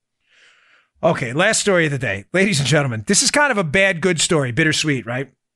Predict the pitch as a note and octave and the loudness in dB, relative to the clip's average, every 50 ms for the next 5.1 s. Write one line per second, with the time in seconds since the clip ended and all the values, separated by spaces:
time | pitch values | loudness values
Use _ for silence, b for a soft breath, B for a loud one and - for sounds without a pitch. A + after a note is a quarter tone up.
0 | _ _ _ _ _ _ _ _ _ _ _ _ _ _ _ _ _ - F3+ E3 | _ _ _ _ _ _ _ _ _ _ _ _ _ _ _ _ _ -2 0 2
1 | A#3 C4+ D#4 F4+ C#4 - A3+ G3 D#3+ - - D3+ A#2+ - C#3 B2+ B2 A2+ G#2 - | 2 2 2 2 0 2 2 0 0 -2 -6 -8 -6 -4 -2 -2 -2 -2 -6 -8
2 | F2 D2 C2+ A#1+ A1+ _ _ _ _ _ _ _ _ _ _ _ _ _ _ _ | -10 -14 -14 -14 -18 _ _ _ _ _ _ _ _ _ _ _ _ _ _ _
3 | _ _ _ _ - F3+ F#3+ G3 G#3+ A#3 B3+ B3 B3 - A3 G#3 F#3+ F3+ - - | _ _ _ _ 0 0 2 4 4 4 4 2 2 2 2 2 2 2 0 0
4 | E3 C#3+ C#3+ C#3 C3+ C3+ C3+ B2+ - - - C3 B2 A2+ G2+ - - G2+ F#2 D#2 | 0 2 2 0 0 -2 -2 -2 -4 -4 -4 -4 -4 -6 -6 -8 -10 -10 -10 -12
5 | A#1+ - | -14 -20